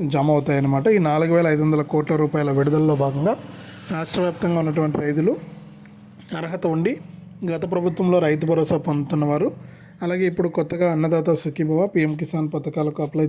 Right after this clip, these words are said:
చేసుకున్న వారందరికీ కూడా ఈ డబ్బులు విడుదల చేయడానికి సిద్ధంగా ఉంది. దీంతోపాటు కూడా మనకు ఇన్‌పుట్ సబ్సిడీ ద్వారా కూడా వారికి డబ్బులు అయితే విడుదల చేస్తున్నట్లు కూడా ఆదేశాలు అయితే జారీ చేసింది.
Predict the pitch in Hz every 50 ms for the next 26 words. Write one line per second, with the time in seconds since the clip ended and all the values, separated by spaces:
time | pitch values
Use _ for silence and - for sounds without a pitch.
0 | - - 151 147 - - 160 151 143 143 139 139 143 156 156 151 - 165 151 156
1 | 156 175 233 - - - - - - - - _ - 175 151 156 156 151 175 175
2 | 160 156 151 151 156 160 156 - 165 151 156 151 147 147 - 165 147 - - 135
3 | 131 151 147 147 147 143 143 143 151 208 311 - - - - - - - - 185
4 | 165 185 190 185 208 190 180 196 180 170 180 165 180 170 175 170 165 160 151 -
5 | 247 277 254 - - - - - - - 185 190 180 214 202 175 - 190 156 -
6 | - 180 175 170 160 160 160 165 160 151 170 180 196 185 156 151 151 147 165 151
7 | 151 147 147 160 160 156 156 170 156 151 147 151 156 151 147 151 156 143 - -
8 | 170 151 143 135 - 135 160 151 175 220 - - - - - - - - - -
9 | 170 165 156 175 156 - 180 165 160 151 - 160 151 151 151 143 151 156 147 -
10 | 160 143 - - 165 151 185 277